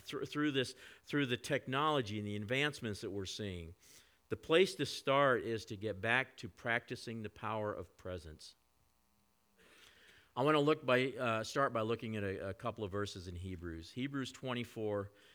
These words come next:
and twenty-five. Verse twenty-four says, "Let us think of ways to motivate one another to acts of love and good works." Now, let's just pause right there for a minute.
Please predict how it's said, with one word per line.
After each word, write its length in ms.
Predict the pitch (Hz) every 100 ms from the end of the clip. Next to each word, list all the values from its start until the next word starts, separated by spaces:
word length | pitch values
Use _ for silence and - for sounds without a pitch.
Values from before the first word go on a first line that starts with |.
| _
and 80 | 101
twenty-five. 560 | - 107 101 - 95 90
Verse 180 | 120 -
twenty-four 520 | 156 147 - 127 127
says, 280 | - 98 -
"Let 140 | 156
us 140 | 120 -
think 220 | - 180 147
of 120 | 92
ways 500 | 85 80 80 90 - _ _ _ -
to 100 | 120
motivate 680 | 110 117 165 156 120 107 - _ _
one 240 | - 104 98
another 580 | 87 85 82 85 92 - -
to 200 | 117 -
acts 280 | 113 120 -
of 180 | 90 92
love 460 | 104 117 120 123 120 _ _ _ _ _ _ _ -
and 180 | 107 101
good 160 | 101
works." 320 | 92 90 87 101
Now, 300 | 95 107 -
let's 240 | 123 - - -
just 220 | 139 -
pause 320 | - 143 131
right 200 | 127 117
there 140 | 101 95
for 160 | -
a 40 | 76
minute. 240 | 71 -